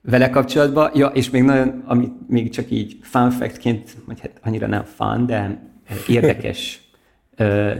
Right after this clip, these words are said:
tényként el akartam mondani, így amikor louisianai politika kapcsán olvastam, hogy, hogy azért itt is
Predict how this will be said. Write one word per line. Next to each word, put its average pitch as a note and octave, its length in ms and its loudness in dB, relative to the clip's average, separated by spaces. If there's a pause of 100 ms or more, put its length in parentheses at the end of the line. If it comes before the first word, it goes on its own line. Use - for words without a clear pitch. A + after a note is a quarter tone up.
(120)
tényként G#2+ 920 2
el A#2 120 2
akartam A2+ 680 0
mondani, A2+ 480 0
így G#2+ 180 -2
amikor G#2+ 480 -2
louisianai A2 640 0
politika A2 500 -4
kapcsán A2+ 420 -4
olvastam, A#2 440 -2
hogy, A2 240 -2 (1120)
hogy A#2+ 240 0
azért A#2+ 280 2
itt C3 220 0
is - 300 -2